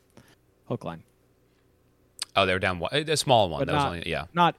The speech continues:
Speaker 1: in
Speaker 2: They s-
Speaker 1: regulation. We haven't seen a comeback in regulation.
Speaker 2: For
Speaker 1: We've
Speaker 2: sure.
Speaker 1: only seen a comeback in a, in a, whatever it's called, uh, shootout.
Speaker 2: Yeah.
Speaker 1: But yeah, Jimmy, Jimmy, Jimmy.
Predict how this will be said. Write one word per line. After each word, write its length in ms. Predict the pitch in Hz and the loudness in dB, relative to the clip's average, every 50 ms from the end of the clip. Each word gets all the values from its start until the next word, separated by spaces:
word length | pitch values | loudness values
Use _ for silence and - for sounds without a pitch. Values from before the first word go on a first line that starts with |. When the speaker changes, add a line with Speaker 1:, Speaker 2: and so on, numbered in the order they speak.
| _ - | _ 0
Speaker 1:
in 460 | 160 160 160 160 156 151 147 143 135 120 | 4 4 6 6 4 2 -2 -4 0 4
Speaker 2:
They 80 | 123 | 6
s- 60 | 120 135 | 6 6
Speaker 1:
regulation. 640 | 131 127 127 120 117 113 95 98 - - - 87 | 4 2 0 -2 0 0 -2 -4 -4 -6 -8 -2
We 120 | 98 123 135 | 2 4 6
haven't 240 | 147 151 151 156 143 | 6 6 6 6 4
seen 140 | - 151 | 4 4
a 40 | 143 | 4
comeback 380 | - - 147 139 135 131 123 - | 4 4 4 6 6 4 4 2
in 180 | 165 151 143 135 | 0 -2 0 0
regulation. 580 | 127 120 117 113 117 107 104 95 90 - - - | 0 0 0 0 -2 -2 -2 -2 -4 -6 -6 -6
Speaker 2:
For 60 | 92 | -2
Speaker 1:
We've 80 | 123 131 | 0 0
Speaker 2:
sure. 100 | 135 135 | 2 2
Speaker 1:
only 160 | 139 139 127 | 0 0 0
seen 160 | - - 131 | -2 -2 -4
a 60 | 117 | -2
comeback 380 | - 131 123 120 117 117 - - | -2 -2 0 0 0 -2 -2 -2
in 80 | 123 113 | -4 -2
a, 240 | 104 101 101 90 - | -2 -2 -2 -2 -2
in 160 | 90 117 113 | -2 -2 -2
a, 300 | 107 95 87 82 73 95 | -2 -2 -2 -2 -4 -2
whatever 380 | 110 123 120 117 104 101 101 | 0 2 2 2 2 2 0
it's 120 | 87 - - | -2 -2 -4
called, 360 | - - - 76 71 - - - _ _ _ _ _ _ _ _ _ _ _ _ _ - | -8 -8 -8 -8 -8 -12 -16 -20 _ _ _ _ _ _ _ _ _ _ _ _ _ 2
uh, 200 | - 120 113 107 | 4 6 6 6
shootout. 440 | 104 - - 131 110 95 76 69 - _ _ - | 6 6 8 6 6 6 4 0 -6 _ _ -14
Speaker 2:
Yeah. 140 | - - - - _ _ - | -10 -10 -10 -10 _ _ -4
Speaker 1:
But 120 | - 156 | -2 2
yeah, 260 | 151 185 202 170 123 95 - - - - _ _ _ - - | 6 6 6 6 6 4 -4 -16 -20 -20 _ _ _ -16 0
Jimmy, 480 | 110 - 156 175 180 180 180 175 175 170 | 6 8 8 10 10 8 8 8 8 6
Jimmy, 420 | 139 - 156 160 160 160 160 156 | 8 8 6 8 8 4 2 2
Jimmy. 600 | 139 113 - 131 123 113 101 92 85 80 78 85 | 2 4 4 4 6 4 2 0 -2 -4 -6 -8